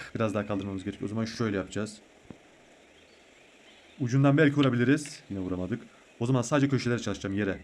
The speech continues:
Başka bir şansımız yok çünkü. Hadi Luis Diaz. Hayır, Luis Diaz çok kötü. Luis Diaz ne yaptın? Bu sefer de yine aynı yere vurduk. İnanılmaz.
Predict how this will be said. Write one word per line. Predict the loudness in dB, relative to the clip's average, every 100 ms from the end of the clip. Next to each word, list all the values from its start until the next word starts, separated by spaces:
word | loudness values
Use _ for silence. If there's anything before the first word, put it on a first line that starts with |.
| -6
Başka | -4 -4
bir | -4
şansımız | -6 -4 -4
yok | -4
çünkü. | -6 -2 -2 -2 -10 -16 -2
Hadi | 2 4
Luis | 4 2
Diaz. | 2 0 -2 -10 -12
Hayır, | -4 -2 -2
Luis | -2 -2
Diaz | -2 0
çok | -2 0
kötü. | 0 0 -4 -6 -16 -20 -20 -20 -20 -20 -6
Luis | -2 0
Diaz | 0 0
ne | 0
yaptın? | -2 -2 -4
Bu | -4
sefer | -2 -2 0
de | -2 -2 -12 -14 -14 -14 -6
yine | -2
aynı | 0 0
yere | -2
vurduk. | -2 -6 -12 -8
İnanılmaz. | -6 -2 -2 -2 -4 -14